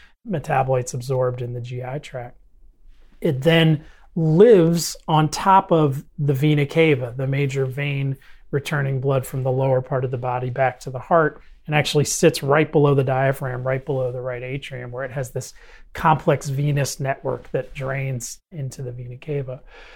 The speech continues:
So it's anatomically made not to be messed with in some ways, is, is the way you'll hear people talk about it. I mean, and in addition to that, you then have the, all of the intrahepatic anatomy, which can be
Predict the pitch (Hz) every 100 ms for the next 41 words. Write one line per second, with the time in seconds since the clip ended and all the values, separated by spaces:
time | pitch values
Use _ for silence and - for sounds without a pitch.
0 | - - 190 190 180 - _ - 202 226
1 | 220 - 196 190 196 180 175 165 156 151
2 | 151 147 147 139 - - - - 233 147
3 | 147 - - 180 147 147 143 131 - 131
4 | 113 143 131 143 127 127 123 120 123 123
5 | 139 123 135 123 131 131 123 123 147 127
6 | 143 131 - 135 131 131 123 120 131 143
7 | 139 135 - - 190 175 151 165 285 -
8 | 185 165 147 143 - - - - 170 156
9 | 160 151 147 139 151 - 156 147 131 135
10 | - 226 233 165 143 147 160 139 127 139
11 | 127 127 127 123 127 127 175 139 - -
12 | 127 127 135 127